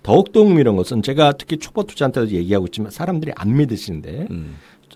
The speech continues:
Speaker 1: 설문조사한 세 명 중에 한 명은 자신의 모든 포트폴리오를 이티에프로만 하고 있다.
Speaker 2: 음, 네.
Speaker 1: 이 정도거든요.
Speaker 2: 네, 네.
Speaker 1: 그래서 제가 다시 말씀드리지만 유행은 쫓아가는 맛이 있잖아요.
Speaker 2: 음, 그렇죠.
Speaker 1: 그리고 이게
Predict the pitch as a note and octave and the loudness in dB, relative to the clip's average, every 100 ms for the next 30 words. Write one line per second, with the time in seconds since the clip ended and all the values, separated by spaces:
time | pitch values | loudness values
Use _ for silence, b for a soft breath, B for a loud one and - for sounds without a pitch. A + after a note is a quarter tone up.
0 | - - G#3+ G#3+ F3+ C3+ E3 D#3+ G#3 G#3+ | -10 -2 2 2 4 2 0 0 2 2
1 | F#3 D#3+ C#3+ F3+ F#3 A#2+ E3 F#2+ D2 _ | 2 0 0 0 0 2 2 0 -4 _
2 | b b - F#2 A2 D3 F2+ F#2+ E3+ F3+ | b b -12 -6 0 0 0 -2 2 4
3 | F#3 D3 - F3 - C3 G#2 F2 C#3 D#3+ | 4 2 -2 -6 -4 0 0 0 -2 -4
4 | - F#3 G#3 G3+ - B2+ D#3+ A3 D3+ - | -2 -4 2 0 0 -2 2 4 2 -2
5 | D#2+ _ - G#2 F#2 F2+ E2 D2+ C#2 C2 | -8 _ -12 -6 -2 -2 -4 -6 -10 -10
6 | F#2+ E2 D#3 G#3+ E3 G2 F#2 D3 G#2 E2 | -8 0 6 6 6 2 0 -2 -4 -2
7 | C#3+ G3 B B B - D3 D#3 F2 C3 | -2 -4 B B B -6 -2 -2 -4 -6
8 | B2 A2+ A2 G#2 A2 A#2+ A#2+ C#3 - A2+ | -6 -6 -10 -8 -4 -4 -6 -10 -10 -2
9 | C#3+ D3+ D#3 F#3 - G3+ G3 F2 - G2+ | -2 -2 -4 -8 -8 -6 -4 -6 -8 -14
10 | D#2+ D2+ E2+ G#2 F2+ A2 B2+ F#2 D3+ C3+ | -14 -12 -6 -6 -4 -4 -2 -4 -4 -4
11 | C#3 D3+ | -2 -2